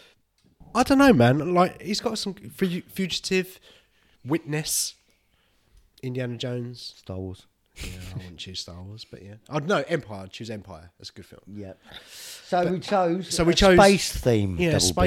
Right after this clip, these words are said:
Speaker 1: space movies set in space.
Speaker 2: Yeah.
Speaker 1: Space double bill.
Speaker 2: Space double bill. And I have my three already. Are you ready for mine?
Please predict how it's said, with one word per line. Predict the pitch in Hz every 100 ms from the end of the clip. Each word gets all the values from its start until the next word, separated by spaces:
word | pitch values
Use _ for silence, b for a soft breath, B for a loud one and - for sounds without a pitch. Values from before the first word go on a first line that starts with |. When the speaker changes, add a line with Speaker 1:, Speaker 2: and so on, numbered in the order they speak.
| 85
Speaker 1:
space | 76 - - - - -
movies | 147 147 139 -
set | 156
in | 127
space. | - 139 139 135 - 117
Speaker 2:
Yeah. | 127 120
Speaker 1:
Space | 87 147 143 -
double | 139 135
bill. | 147 143
Speaker 2:
Space | 143 147 135
double | - 87 85
bill. | 85 80 - -
And | 123
I | 135 135
have | 160 143
my | 151
three | 131 151
already. | 147 156 175 95 - -
Are |
you | 120 143
ready | 139
for | -
mine? | 143 113